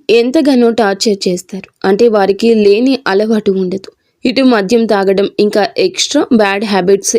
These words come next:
ఏమైతే ఉంటాయో, అంటే మందు కాకుండా ఇంకా సిగరెట్ తాగడం కానీ, లేదంటే గుట్కాలు తినడం కానీ ఇటువంటివి అన్నీ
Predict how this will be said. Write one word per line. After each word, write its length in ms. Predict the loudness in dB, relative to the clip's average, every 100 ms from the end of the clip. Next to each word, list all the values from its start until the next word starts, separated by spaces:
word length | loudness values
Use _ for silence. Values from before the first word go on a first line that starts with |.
| 0
ఏమైతే 400 | 0 0 -2 -2
ఉంటాయో, 640 | -2 -4 -6 -10 -12 -4
అంటే 260 | -2 2 4
మందు 360 | 4 4 2 0
కాకుండా 520 | 0 -2 0 -2 -2 -6 -2
ఇంకా 320 | 0 2 0
సిగరెట్ 540 | -2 -2 0 0 -2 -2
తాగడం 400 | -2 -2 -4 -6
కానీ, 340 | -8 -8 -8 -2
లేదంటే 520 | 0 2 0 -2 -4 -6 _ -6 -2
గుట్కాలు 460 | -2 -2 -2 2 2 2
తినడం 340 | 0 0 -2 -4
కానీ 220 | -6 -8 -6 -2
ఇటువంటివి 560 | -2 0 -2 0 2 0 -2 -4
అన్నీ 200 | -2